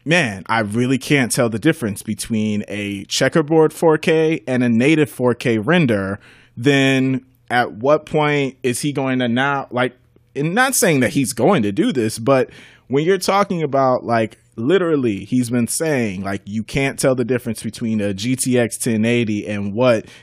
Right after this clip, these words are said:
a PlayStation four Pro is pulling off for a four K game, then at that point, you're kinda like, "Well, I,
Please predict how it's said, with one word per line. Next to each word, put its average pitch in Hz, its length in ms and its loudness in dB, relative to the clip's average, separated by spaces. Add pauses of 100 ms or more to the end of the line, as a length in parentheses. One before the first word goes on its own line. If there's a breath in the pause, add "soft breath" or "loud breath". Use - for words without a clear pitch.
a 113 100 0
PlayStation 120 580 0
four 101 240 -2
Pro 160 360 4
is 113 120 -2
pulling 151 460 2
off 135 380 4
for 110 240 -4
a 101 40 -2
four 139 220 0
K 104 260 -4
game, 120 560 -2 (420 soft breath)
then 127 640 0 (420)
at 123 200 -2
that 170 240 2
point, 151 240 0
you're 135 120 4
kinda 127 300 -2
like, 113 280 0
"Well, 113 680 0
I, 135 380 0